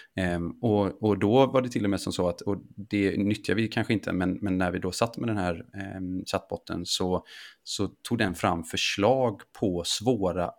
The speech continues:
ämnen som du ska sva-, som du ska, eh, prata om. För du ska kunna uppskatta,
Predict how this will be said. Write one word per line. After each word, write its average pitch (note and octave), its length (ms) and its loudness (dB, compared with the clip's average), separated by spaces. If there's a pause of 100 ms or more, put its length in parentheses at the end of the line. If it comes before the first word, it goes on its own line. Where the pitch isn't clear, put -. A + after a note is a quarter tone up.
(140)
ämnen B2 520 2
som F2+ 240 0
du F2+ 60 -2
ska - 120 -4
sva-, C3 440 2
som G2+ 240 -2
du F2+ 60 -4
ska, F2+ 220 -4 (160)
eh, F2+ 140 0
prata A#2+ 400 2
om. - 220 -6 (400)
För A#2 60 0
du G#2+ 120 2
ska - 160 -2
kunna G2+ 200 0
uppskatta, - 760 0